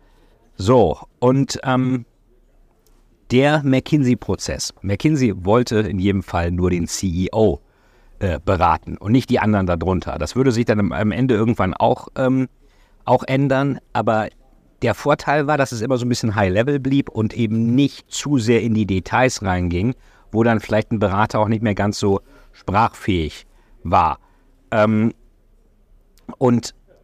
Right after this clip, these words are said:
dann ging man auch weg von dem per diem, also auf Tagesbasis die Kunden in Rech-, das in Rechnung stellen, sondern zum, zum Value Charge. Man sagte dann einfach, das kostet so und so viel, wenn du das und das Projekt willst. Da wurden auch teilweise gar keine Stunden mehr,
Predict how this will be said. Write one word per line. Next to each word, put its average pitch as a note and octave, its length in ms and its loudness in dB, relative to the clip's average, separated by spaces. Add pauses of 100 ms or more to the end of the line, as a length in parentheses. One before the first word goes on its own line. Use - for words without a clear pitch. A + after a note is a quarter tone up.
(120)
dann C3 180 2
ging F3+ 200 2
man D#3 120 2
auch A2+ 220 -4
weg C3 320 2
von B2 220 -2
dem A#2 180 0
per G#2 240 0
diem, A2+ 600 0
also A2 200 -2
auf - 140 -6
Tagesbasis C#3 920 -2
die C3 120 -2
Kunden - 340 -4
in D3+ 120 2
Rech-, C3+ 260 -2
das C#3 160 -2
in C#3+ 80 0
Rechnung D3 260 0
stellen, C3+ 220 -2
sondern B2 300 0
zum, C3 320 -2 (340)
zum B2+ 320 0 (200)
Value A#2 520 2
Charge. G2 500 -4
Man A2+ 140 0
sagte A2 280 2
dann C3 180 2
einfach, B2+ 300 -2
das - 180 -2
kostet A2+ 360 -2
so F#2+ 140 2
und F2 140 0
so G#2+ 100 0
viel, F2+ 380 0
wenn E2 120 -2
du D#2 60 -2
das D#2+ 220 -4
und E2+ 100 -4
das E2 140 -4
Projekt E2+ 420 -2
willst. D2+ 240 -4
Da E2 140 -2
wurden G#2 160 0
auch G2 140 -2 (100)
teilweise G#2 340 0
gar G2+ 160 0
keine G2 220 0
Stunden A2+ 460 0
mehr, F#2 280 0